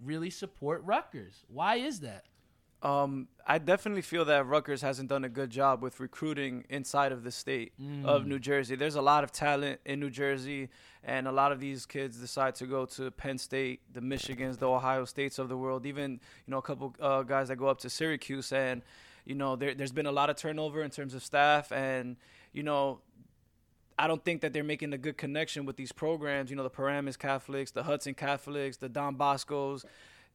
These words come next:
Speaker 2: They're getting exposure from cross-country programs, and, and it's just, just the allure of that, right? It just looks so much more appealing for me to say, "I'm going to Ohio State," as opposed to saying, "I'm gonna go fifteen minutes down the road and go play at Rutgers."
Speaker 1: Mm-hmm.
Speaker 2: Um,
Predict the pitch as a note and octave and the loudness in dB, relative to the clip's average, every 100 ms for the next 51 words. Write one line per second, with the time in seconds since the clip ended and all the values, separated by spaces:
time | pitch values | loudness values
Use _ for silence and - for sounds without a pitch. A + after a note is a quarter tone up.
0 | _ C#3 D3+ D3+ D3 C3+ D#3 D3+ C3+ - | _ 2 4 6 4 2 0 0 -4 0
1 | E3+ F#3 C#3+ D3+ C3 D3 C#3 C3 D#3 C#3+ | 2 4 2 -2 -2 -2 -2 -2 0 0
2 | - F3+ - D#3 D3+ D3 C#3+ D3 C3+ C#3 | 0 -4 -4 -6 -4 -4 -2 -2 -2 -2
3 | C3 C3+ C3+ A#2+ A#2+ B2+ D3 B2+ C3+ C3 | -2 -2 -4 -6 -12 -8 -8 0 2 2
4 | D3 E3+ D3 B2+ B2+ B2 C3 B2+ B2 C3 | 2 2 2 0 0 0 0 -2 -4 -8
5 | C#3+ C#3+ - - - - - - D3+ D3+ | -6 -6 -6 -14 -16 -20 -10 -4 -2 -2
6 | D3 - D3+ D3 C#3 E3+ F3+ D3+ C#3+ C3+ | -4 -4 -2 0 0 0 -2 -2 -4 -8
7 | - _ - D3 D3+ D3 C#3 D3+ C#3+ C3+ | -14 _ -8 -6 -4 -2 -2 0 2 2
8 | D#3 D#3 D3 C#3+ C3+ - C#3+ D3+ C#3+ C3+ | 2 0 0 -2 -4 -2 -2 0 0 -2
9 | - E3+ D3 C3+ C3+ C3 D3+ C3+ C#3 D3 | -2 0 0 -2 -4 -4 -4 -4 -6 -4
10 | C#3+ C3+ C3 C#3+ C#3 C3+ C#3+ D#3 D3 C#3 | -4 -4 -4 -6 -6 -6 -6 -8 -6 -4
11 | C3+ B2+ C#3 C3 C3+ D3+ C#3+ C3 C3 - | -4 -2 0 0 0 0 0 -2 -4 -2
12 | C3+ B2 D3+ D#3 C#3 B2+ - G2+ F#2+ F#2+ | -2 0 -2 -2 -4 -6 -8 -16 -18 -16
13 | G2 G2 C#3+ C#3 | -8 -2 0 -2